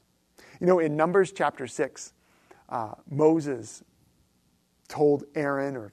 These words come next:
through God, Moses then conveyed to the, the priesthood, that there was a certain blessing that he wanted them to give to the people.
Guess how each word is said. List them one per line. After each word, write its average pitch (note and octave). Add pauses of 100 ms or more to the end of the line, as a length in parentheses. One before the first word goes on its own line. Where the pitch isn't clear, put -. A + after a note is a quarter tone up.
through D#3
God, C#3 (280)
Moses C#3
then C3+
conveyed C3+
to C#3
the, C3
the C3
priesthood, C#3+ (180)
that C#3+
there F3
was D#3+
a D#3
certain F#3
blessing B2+ (540)
that D#3
he -
wanted E3+
them E3
to E3
give C#3+
to F#3
the D3
people. -